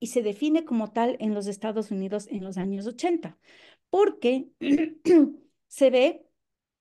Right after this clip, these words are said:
se evidencia que muchas de las industrias contaminantes en Estados Unidos estaban siendo, habían sido colocadas y estaban siendo colocadas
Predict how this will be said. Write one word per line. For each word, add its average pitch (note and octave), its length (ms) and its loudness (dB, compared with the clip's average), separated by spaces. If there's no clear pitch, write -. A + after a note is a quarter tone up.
se A3+ 260 2
evidencia A#3+ 720 2
que C#4+ 500 2
muchas D#4+ 420 0
de A3+ 100 0
las G#3+ 180 0
industrias A#3 600 -2
contaminantes G#3+ 1000 0
en F#3 120 -4
Estados G3 460 -4
Unidos A3+ 460 -2
estaban G4 520 -2
siendo, F4 600 0
habían D#4+ 400 2
sido E4 420 -2
colocadas G3+ 640 -4
y - 20 -6
estaban E4+ 440 -2
siendo G#3 320 -4
colocadas G3 600 -4